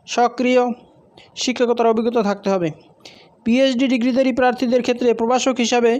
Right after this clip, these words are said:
বিশ্ববিদ্যালয় পর্যায়ে ন্যূনতম এক বছরের সক্রিয় শিক্ষকতার অভিজ্ঞতা থাকতে হবে। স্বীকৃত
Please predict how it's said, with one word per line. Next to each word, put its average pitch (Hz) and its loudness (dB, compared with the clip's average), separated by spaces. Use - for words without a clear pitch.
বিশ্ববিদ্যালয় 254 0
পর্যায়ে 247 2
ন্যূনতম 240 0
এক 254 0
বছরের 254 2
সক্রিয় 240 0
শিক্ষকতার 247 -2
অভিজ্ঞতা 233 0
থাকতে 208 -4
হবে। 185 0
স্বীকৃত 269 -4